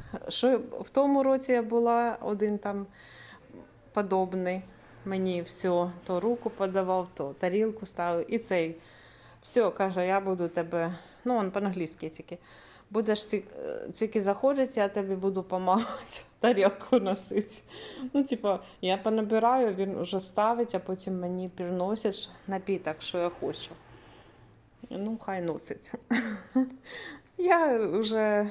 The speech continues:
не відношусь. Раніше в мене було таке дурне відчуття, коли хтось ухажує, то: «Ой, Боже, хто щас що подумає, хто щас що скаже? Ой, це ж это». Вообще пофігу, абсолютно. Просто живу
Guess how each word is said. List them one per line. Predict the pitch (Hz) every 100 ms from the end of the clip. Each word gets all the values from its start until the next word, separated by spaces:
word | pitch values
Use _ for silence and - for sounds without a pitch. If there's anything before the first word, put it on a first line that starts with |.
| - -
не | 226
відношусь. | 208 208 185 175 170 -
Раніше | 196 214 226 233
в |
мене | 214 208 202
було | 196 190
таке | 196 202
дурне | 190 196 196 190
відчуття, | 190 190 185 - 220 226
коли | 196 190
хтось | - 196 190 -
ухажує, | - 196 226 233 202 190
то: | 190 185 - - - -
«Ой, | 262 277
Боже, | 233 285 302 277
хто | - - 302
щас | - 285
що | - 294
подумає, | 294 277 214 277 285 262 247
хто | - 269
щас | - 254
що | - 254
скаже? | 254 - - 233 277 233 233 233 - - - -
Ой, | 240 277
це | 254 -
ж | 240 - 262
это». | 277 277 220 208 - - - - -
Вообще | 196 220 220 - - 185
пофігу, | 165 165 165 160 160 -
абсолютно. | 175 - - 196 170 - 233 262 - - - -
Просто | - 233 233 - 196
живу | - 214 196 233 254